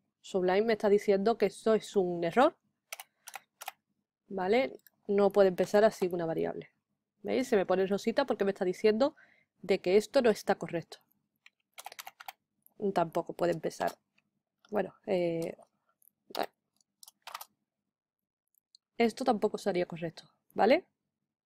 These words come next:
Aunque no lo muestre, mucho menos así. Otra cosa importante a la hora de tener en cuenta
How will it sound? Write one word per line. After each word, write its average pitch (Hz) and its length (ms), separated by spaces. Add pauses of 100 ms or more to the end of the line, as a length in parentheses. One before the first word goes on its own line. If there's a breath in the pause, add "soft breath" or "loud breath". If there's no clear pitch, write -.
(340)
Aunque - 240
no 175 80
lo 196 120
muestre, 269 460 (920)
mucho 180 380
menos 214 460 (680)
así. - 240 (1200)
Otra 294 260
cosa 339 240
importante 262 720 (400)
a 202 160
la 190 200
hora 233 160
de 190 100
tener 196 200
en 226 100
cuenta 214 460